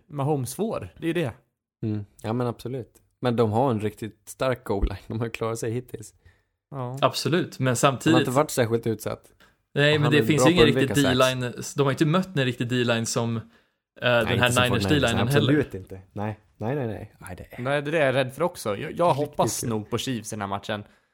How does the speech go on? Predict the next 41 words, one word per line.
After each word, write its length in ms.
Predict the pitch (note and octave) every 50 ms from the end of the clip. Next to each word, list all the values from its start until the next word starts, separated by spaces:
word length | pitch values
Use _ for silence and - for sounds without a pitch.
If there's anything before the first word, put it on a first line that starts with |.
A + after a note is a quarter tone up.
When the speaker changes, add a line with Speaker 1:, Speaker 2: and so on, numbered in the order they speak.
| _ _ _ _ _ _
Speaker 1:
Men 100 | - B2
jag 140 | A#2 A2 A#2 A#2 _ _ _ -
tror 180 | D#3 E3+ G#3 G#3
nästan 260 | C#3+ - - B2 G#2
forty-niners 420 | - A#2 A2 A2 G#2+ G#2+ G#2 G2 -
kan 100 | A2 G#2
knipa 260 | G#2+ A2+ A2 - D#3+
det 40 | B2+
här. 220 | G2+ - - - _ _ _ _
Sätta 200 | - C3 B2+ -
f-, 120 | A#2 - - -
så 200 | - - B2+ A#2+
hög 180 | A2+ A#2 A2+ G#2+ - _ _ _
press 240 | - C3+ B2+ B2+ -
på 220 | - _ G2+ G2+
Mahomes 360 | G2+ G#2 A2 A2+ B2 A2 G2+ -
som 80 | A#2
inte 160 | A2+ G#2+ - A2
han 120 | G#2+ G#2+
är 40 | G#2+
van 260 | A2 A#2+ A#2+ G#2+ G2
vid. 160 | F#2+ F#2+ F#2+ - _ _ _ _ _ _ _ _ _ _ _ _ _
Och 280 | - B2+ A2+ - -
kanske 400 | - - F3 D3 B2+ A2+ - -
f-, 140 | E3+ - - - _
tvinga 300 | - - D3+ C#3+ C3+ B2+
fram 160 | B2+ C3 A#2 A2+
några 80 | A2+ A2+
misstag. 600 | A#2 A2 - - - A#2 G#2+ G2+ G2+ F#2+ - - _ _ _ _ _ _ _ _ _ _ _ _ _ _ _ _ -
Och 100 | A2+ A2+
även 120 | A2 G#2 A2
Speaker 2:
Det 60 | G#2+
känns 180 | C3+ D#3+ F3+ F#3
som 100 | F#3+ G3+
att 140 | F#3 F3
forty-niners 500 | - - F3+ F3+ F3+ F3+ F3+ F3 E3 D#3+
har 140 | F3 E3+ E3
ett 220 | D3+ - - _ - - - _ _ _
annat 340 | D#3 D3+ D3+ D#3+ D#3 D#3 D3+
lugn. 480 | D3+ D3+ E3 A3+ A#3 A2 F#2+ F#2 G2+ A2 - _ _ _ _ _ _ _ _ _ _ _ _ _ _ _ _ _ _ _ _ _ _ _ _ _ _ _ _ _ _ _ _ _
Speaker 1:
Ja. 420 | - F#3+ E3+ D3+ E3 G3+ G#3+ -